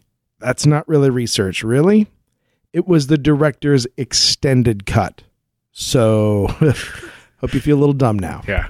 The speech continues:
Speaker 2: hundred ten percent.
Speaker 1: 'Cause, yeah, there's no more movie to be watched. I watched the extended director's cut, so I pretty much know everything about King Arthur now.
Speaker 2: That's right.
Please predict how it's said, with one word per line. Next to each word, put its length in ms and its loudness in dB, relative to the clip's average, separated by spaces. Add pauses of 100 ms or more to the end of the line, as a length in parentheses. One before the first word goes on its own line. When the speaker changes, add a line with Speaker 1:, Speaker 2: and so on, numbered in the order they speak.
Speaker 2:
hundred 280 0
ten 160 2
percent. 340 -2
Speaker 1:
'Cause, 160 -20
yeah, 180 -2 (220)
there's 400 0 (680)
no 320 0
more 240 2
movie 320 2
to 140 0
be 80 2
watched. 480 0
I 120 0
watched 520 0 (100)
the 400 0
extended 880 0
director's 540 0
cut, 320 -4
so 440 0 (160)
I 140 -2
pretty 320 0
much 280 0
know 140 4
everything 400 0
about 240 -4
King 200 -4
Arthur 300 -4
now. 240 -4 (140)
Speaker 2:
That's 260 -4
right. 220 2